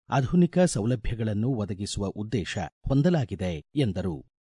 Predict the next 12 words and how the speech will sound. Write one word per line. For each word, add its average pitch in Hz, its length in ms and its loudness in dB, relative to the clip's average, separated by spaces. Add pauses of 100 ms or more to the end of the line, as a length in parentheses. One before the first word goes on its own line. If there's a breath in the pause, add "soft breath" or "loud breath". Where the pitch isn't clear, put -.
(580)
ರಾಜ್ಯದಲ್ಲಿ 196 680 10
ಕನ್ನಡ 147 320 6
ಮಾಧ್ಯಮ 147 500 6
ಶಾಲೆಗಳನ್ನು 123 760 2
ಮುಚ್ಚುವ 113 460 0
ಪ್ರಶ್ನೆಯೇ 151 580 2 (120)
ಇಲ್ಲ 107 260 0
ಎಂದು 95 420 0 (280)
ಶಾಲಾ 170 400 4
ಶಿಕ್ಷಣ 139 520 0
ಖಾತೆ 113 420 -6
ಸಚಿವ 101 360 -6